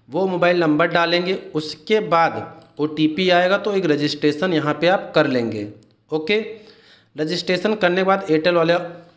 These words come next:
एप्लीकेशन को ओपन करेंगे। जैसे मैंने यहाँ से पहले से रजिस्ट्रेशन करके रखा हुआ है, उसके बाद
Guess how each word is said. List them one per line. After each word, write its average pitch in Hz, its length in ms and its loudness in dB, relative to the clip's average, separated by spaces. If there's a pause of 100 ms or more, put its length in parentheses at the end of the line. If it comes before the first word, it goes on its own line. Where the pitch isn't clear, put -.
(100)
एप्लीकेशन 165 500 -2
को 165 160 -2
ओपन 147 300 0
करेंगे। 175 360 0
जैसे 151 280 0
मैंने 170 200 2
यहाँ 160 160 2
से 165 180 -2
पहले 139 300 0
से 165 100 -2
रजिस्ट्रेशन 143 520 0
करके 156 280 0
रखा 127 380 0
हुआ 170 280 2
है, 180 180 -4 (840)
उसके 175 460 -2
बाद 175 420 0